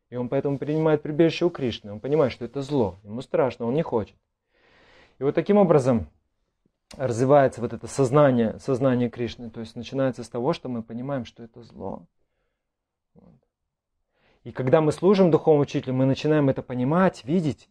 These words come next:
И что возникает? Возникает ценность в сердце. Шинватах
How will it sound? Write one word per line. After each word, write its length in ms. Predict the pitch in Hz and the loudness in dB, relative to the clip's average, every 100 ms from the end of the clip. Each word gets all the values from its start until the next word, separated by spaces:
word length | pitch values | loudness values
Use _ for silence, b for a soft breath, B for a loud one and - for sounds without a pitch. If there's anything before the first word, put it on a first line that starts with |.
| - | -18
И 60 | |
что 240 | 120 - 156 | -16 -6 -2
возникает? 600 | 165 143 156 151 139 - - - _ | -2 -4 -8 -10 -12 -14 -20 -20 _
Возникает 560 | 107 117 127 143 147 143 _ _ _ | -20 -20 -20 -20 -20 -20 _ _ _
ценность 600 | - 143 - - _ _ _ _ _ _ _ | -20 -20 -20 -20 _ _ _ _ _ _ _
в 120 | _ | _
сердце. 420 | - 135 _ _ _ _ _ _ _ _ _ _ _ _ _ | -20 -20 _ _ _ _ _ _ _ _ _ _ _ _ _
Шинватах 880 | - - 127 131 151 - 107 104 _ | -20 -14 -12 -12 -14 -20 -20 -20 _